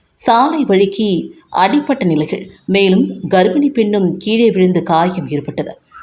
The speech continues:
மேலும், தொடர் மழையின் காரணமாக கடந்த ஒரு வாரமாக எந்தவிதமான வாகனங்களும் உள்ளே வர முடியாத சூழ்நிலை ஏற்பட்டிருக்கிறது. இதில் கேஸ் வாகனம் மற்றும் குப்பை வண்டி மற்றும் பால் வண்டி ஏதும்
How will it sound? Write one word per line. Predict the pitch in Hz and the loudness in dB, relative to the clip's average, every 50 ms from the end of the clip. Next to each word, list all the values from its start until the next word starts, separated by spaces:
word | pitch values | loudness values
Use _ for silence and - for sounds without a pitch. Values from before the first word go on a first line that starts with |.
| - - | -8 -2
மேலும், | 233 226 220 240 226 190 | 0 2 2 2 2 2
தொடர் | 185 226 220 277 302 294 | 0 0 2 2 2 4
மழையின் | 269 254 240 226 220 202 | 4 4 2 2 0 0
காரணமாக | 185 208 190 180 170 165 165 160 156 160 - - 202 156 143 - - - - - _ | 0 0 0 2 2 0 0 0 0 0 0 -2 -2 -2 -2 -4 -8 -12 -20 -20 _
கடந்த | - 240 214 220 233 220 196 175 | 0 2 4 4 4 4 2 2
ஒரு | 185 214 269 285 | 2 2 2 2
வாரமாக | 294 262 233 208 196 185 175 175 185 226 185 156 | 2 0 0 2 2 2 0 0 0 0 0 0
எந்தவிதமான | 151 165 180 226 262 247 240 220 208 202 190 185 180 165 | 2 2 2 2 2 0 0 0 0 2 2 2 2 2
வாகனங்களும் | - 156 151 175 185 220 208 196 185 180 185 180 160 156 - - - - _ _ | 2 2 0 0 0 0 0 0 2 4 4 2 2 0 -2 -6 -12 -20 _ _
உள்ளே | - 180 208 240 254 277 262 233 | 0 2 2 4 4 4 4 4
வர | 165 160 160 180 226 | 2 2 4 4 4
முடியாத | 240 240 226 233 214 214 196 185 175 165 170 - | 2 2 0 0 0 0 0 0 0 0 -2 -2
சூழ்நிலை | 175 180 208 214 202 190 190 185 175 - 147 | -2 -2 0 0 0 0 0 0 0 0 -2
ஏற்பட்டிருக்கிறது. | 147 - 160 147 143 147 - - 165 139 - - - - _ _ _ _ _ - _ _ _ - - - | -2 -4 -4 -4 -6 -6 -4 -2 -2 -2 -2 -4 -8 -16 _ _ _ _ _ -20 _ _ _ -20 -14 -4
இதில் | - 247 247 220 233 277 330 - - 180 | -2 0 2 2 2 2 0 -2 -4 -2
கேஸ் | 165 190 202 214 202 - | 0 0 0 0 -2 0
வாகனம் | 202 185 175 180 185 190 170 139 151 | 0 2 2 2 0 -2 -4 -2 -4
மற்றும் | 147 - - 240 254 269 262 | -4 -2 0 0 0 0 2
குப்பை | - 214 196 - - 269 262 | 0 -2 -2 0 0 0 2
வண்டி | 254 233 208 202 185 208 170 | 2 0 0 0 0 0 0
மற்றும் | 147 151 - - - 220 185 156 - - - - - - _ _ | 0 -2 -2 -2 -2 0 0 0 0 -2 -8 -14 -20 -20 _ _
பால் | - 208 220 262 285 277 | 2 2 4 4 2 2
வண்டி | 285 262 240 226 240 214 165 147 160 175 | 2 2 2 2 2 2 2 2 2 2
ஏதும் | 180 185 196 214 214 | 2 2 2 0 -2